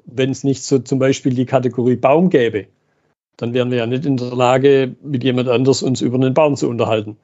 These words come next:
Weil wir anfangen müssten, im Detail da irgendwas zu beschreiben, damit der andere irgendwie ein Bild vorm geistigen Auge hat. Nur durch, dadurch, dass es in der Sprache den Begriff Baum gibt,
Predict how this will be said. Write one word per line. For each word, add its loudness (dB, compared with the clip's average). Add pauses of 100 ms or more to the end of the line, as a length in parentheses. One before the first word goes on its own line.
(540)
Weil 0
wir 2
anfangen 0
müssten, 2
im -2
Detail 2
da 4
irgendwas 2
zu -2
beschreiben, 2
damit 2
der 2
andere 4
irgendwie 4
ein -2
Bild 0 (420)
vorm 0
geistigen 0
Auge 0
hat. 0
Nur 0
durch, 2
dadurch, 2
dass 2
es -2
in -2
der -2
Sprache 0
den 0
Begriff 0
Baum 2
gibt, 0